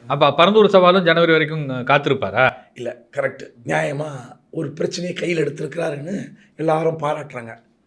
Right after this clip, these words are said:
Speaker 2: பன்னூர் பரந்தூரில் விமான நிலையம் அமையக்கூடாது என்பது விஜயுடைய கருத்தாக இருக்கிறது. ஓகே, சரி. இந்த விவகாரத்தை வேற எந்த கட்சி கையில் எடுத்திருக்கு?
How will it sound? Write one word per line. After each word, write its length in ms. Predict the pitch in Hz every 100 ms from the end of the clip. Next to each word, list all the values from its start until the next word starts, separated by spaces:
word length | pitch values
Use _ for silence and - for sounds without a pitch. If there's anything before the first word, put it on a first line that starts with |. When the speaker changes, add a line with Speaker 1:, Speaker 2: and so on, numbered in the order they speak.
| _ _
Speaker 2:
பன்னூர் 500 | 202 247 320 320 -
பரந்தூரில் 420 | 214 220 202 240
விமான 300 | 240 202 240
நிலையம் 360 | 220 208 185 175
அமையக்கூடாது 480 | 220 214 - 196 180
என்பது 300 | 170 202 226
விஜயுடைய 420 | 190 214 202 185
கருத்தாக 420 | 170 165 175 160
இருக்கிறது. 500 | 147 139 151 247 - 196
ஓகே, 360 | 185 - - -
சரி. 240 | 151 131 - - _ _ _ - - _ _ _
இந்த 340 | 202 220 214
விவகாரத்தை 920 | 208 269 302 277 220 247 277 277 - -
வேற 220 | 202 220
எந்த 240 | 214 262 285
கட்சி 300 | 233 - 226
கையில் 300 | 202 202 160
எடுத்திருக்கு? 320 | - 143